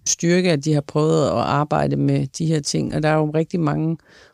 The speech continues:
unge mennesker, det har langt de fleste, også dem, der får depression, der har man jo også nogle modstandsfaktorer. Man har nogle faktorer, der gør, at man kan håndtere det. Og så kan man jo også prøve at flytte nogle af de der sårbarhedsfaktorer. Hvis man får arbejdet godt med dem, så kan det jo lige før, man kan få dem vendt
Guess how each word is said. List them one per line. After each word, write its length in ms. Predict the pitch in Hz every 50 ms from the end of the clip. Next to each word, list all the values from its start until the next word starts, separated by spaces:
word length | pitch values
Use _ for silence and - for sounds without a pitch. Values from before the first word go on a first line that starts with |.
| -
unge 260 | - - 160 175 175 175
mennesker, 400 | 160 151 151 165 160 - - 147
det 120 | 143 147 147
har 200 | 151 175 - 147
langt 340 | 147 151 156 165 - -
de 80 | - 156
fleste, 520 | - - - 180 180 185 165 - - -
også 200 | - 131 170 - -
dem, 120 | - 165 170
der 80 | 170
får 180 | 170 - 170 165
depression, 480 | 151 151 147 - 151 - - 170 170
der 60 | 165 165
har 140 | 165 175
man 160 | 165 170 165 160
jo 120 | 151 147
også 140 | 165 - -
nogle 180 | 196 165 156 147
modstandsfaktorer. 1080 | 147 170 214 233 - - - 151 151 - - - - 139 - - - 147 143 147 -
Man 180 | - 147 147 156
har 180 | 160 170 - 175
nogle 160 | 160 151 143
faktorer, 480 | - - 147 - - - 196 202 214
der 100 | 196 170
gør, 220 | 147 - 160 175 180 - _ - - - _ _ -
at 60 | -
man 160 | 151 143 135 139
kan 140 | - 139
håndtere 580 | 139 143 139 147 143 - - 226 240 226 226 240
det. 140 | 208 196 180 - _ _ _ - - _ -
Og 100 | - 170
så 120 | - 220 185
kan 120 | 196 208
man 120 | 196 180
jo 80 | 165 160
også 120 | 175 190 - -
prøve 540 | - - 196 196 202 220 226 - 175 151
at 60 | 156 147 - _ - _ _ -
flytte 420 | - - - 196 196 208 220 233
nogle 240 | 226 202 180 185 190
af 80 | 185 170
de 120 | 175 180
der 120 | 170 175 170
sårbarhedsfaktorer. 1300 | - - 208 226 254 254 214 175 175 160 160 - - 147 139 147 147 - - - 175 160 151 151 151
Hvis 240 | 151 160 156 151 -
man 120 | 170 156
får 120 | 143 - -
arbejdet 440 | 139 165 202 220 233 196 170 170 -
godt 180 | - 180 185
med 140 | 190 185 185
dem, 120 | 180 190
så 120 | 180 - 202
kan 140 | - 214 190
det 60 | 196
jo 60 | 185
lige 140 | 175 190 196
før, 160 | - 208 202
man 180 | 196 175 156 151
kan 100 | - 143
få 200 | - 165 160 151
dem 180 | - 156 151 151
vendt 420 | 185 202 - - - - - -